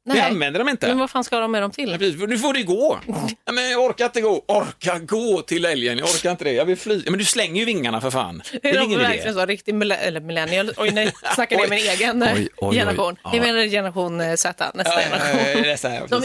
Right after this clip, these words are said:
Speaker 1: yngre än mig.
Speaker 2: Nej, nej.
Speaker 1: En sån. Det är
Speaker 2: Mm,
Speaker 1: deras.
Speaker 2: men visst, nonchalant, ja.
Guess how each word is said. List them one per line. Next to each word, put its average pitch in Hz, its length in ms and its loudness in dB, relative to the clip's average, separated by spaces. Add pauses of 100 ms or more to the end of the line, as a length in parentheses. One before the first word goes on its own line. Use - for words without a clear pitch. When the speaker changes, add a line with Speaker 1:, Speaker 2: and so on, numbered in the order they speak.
Speaker 1:
yngre 196 160 0
än 175 100 -6
mig. - 160 -16
Speaker 2:
Nej, 147 300 0
nej. - 160 -8
Speaker 1:
En 208 120 0
sån. - 240 -2 (240)
Det 185 60 -10
är - 40 -2
Speaker 2:
Mm, 175 160 2
Speaker 1:
deras. - 200 -6
Speaker 2:
men 175 200 0
visst, 190 220 -2 (160)
nonchalant, 135 600 -2
ja. 80 160 -14